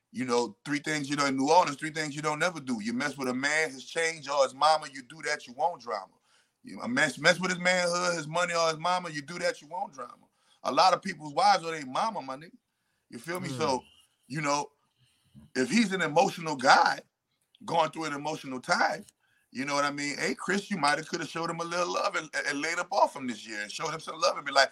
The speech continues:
Speaker 1: "My man Will Smith up for an Oscar. Hopefully you get it this year, my man," and, and get, let everybody clap.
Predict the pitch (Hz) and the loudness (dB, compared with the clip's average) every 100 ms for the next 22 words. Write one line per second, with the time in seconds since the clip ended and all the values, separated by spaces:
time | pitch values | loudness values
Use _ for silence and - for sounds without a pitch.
0 | - - 143 139 143 139 143 135 147 147 | -2 4 4 6 0 0 -4 -4 -4 -6
1 | 147 _ _ _ 147 143 147 143 139 143 | -6 _ _ _ -2 -2 0 0 4 4
2 | 143 - 156 - _ 180 170 160 156 151 | 4 -2 -14 -14 _ -6 -6 -6 -8 -8
3 | 123 151 143 156 135 151 143 143 139 139 | -2 0 0 -4 -6 -2 0 0 0 0
4 | 147 135 131 143 135 160 165 165 165 175 | 0 -2 -4 -4 0 2 4 2 2 2
5 | 165 - 226 - | 2 0 0 0